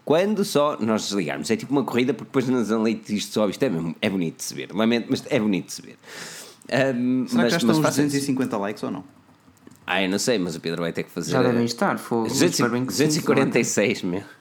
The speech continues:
Speaker 1: Vais ter que fazer o artigo,
Speaker 3: Ah,
Speaker 1: não
Speaker 3: é.
Speaker 1: interessa. Mas, ah,
Speaker 3: Eu
Speaker 1: Diogo
Speaker 3: vou, mas, mas fico triste, porque tem muita gente a assistir.
Speaker 1: Diogo, quero-te agradecer a presença. Ah, Diogo, muito obrigado pela, pela presença. Passem no quiosque da maçã. Ah, algo, algum projeto? Bem, bem, vais ter a review do iPhone ten, não é?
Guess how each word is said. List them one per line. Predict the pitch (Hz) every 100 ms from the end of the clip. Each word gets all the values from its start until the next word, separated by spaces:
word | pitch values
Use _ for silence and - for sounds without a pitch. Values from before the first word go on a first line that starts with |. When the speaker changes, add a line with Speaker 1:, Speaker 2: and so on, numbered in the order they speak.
| 80
Speaker 1:
Vais | 143 147
ter | 123
que |
fazer | 98 104
o | 117
artigo, | - 107 95
Speaker 3:
Ah, | 95
Speaker 1:
não |
Speaker 3:
é. | 107
Speaker 1:
interessa. | 113 87 - - - - -
Mas, | 151 147 143 -
ah, | 139
Speaker 3:
Eu | 131
Speaker 1:
Diogo | 123 143 135 175
Speaker 3:
vou, | 165
mas, | 147 123 107
mas | 127 117
fico | 131 -
triste, | 147 147 131 -
porque | - -
tem | 113
muita | 113 113
gente | 113 107 117
a |
assistir. | 113 - - 113
Speaker 1:
Diogo, | 135 95
quero-te | - 139 139
agradecer | 117 113 117
a | 107
presença. | 92 85 82 - - - _
Ah, | 90 90 90 90 82
Diogo, | 90 82
muito | 92 95
obrigado | 90 82 78
pela, | - 76
pela | 76 78
presença. | - 73 78 -
Passem | 113 110 104
no |
quiosque | 87 85 -
da | 78
maçã. | 71 71 - - -
Ah, | 92 107
algo, | 110 110 107 55 -
algum | 98 98
projeto? | 95 90 98 90 95 80 - -
Bem, | 123 -
bem, | 85 110 104 -
vais | 87 -
ter | 85
a | 82
review | 87 85
do | 85 85
iPhone | - 85 82 - _ -
ten, | - 95
não | 95 80
é? | 80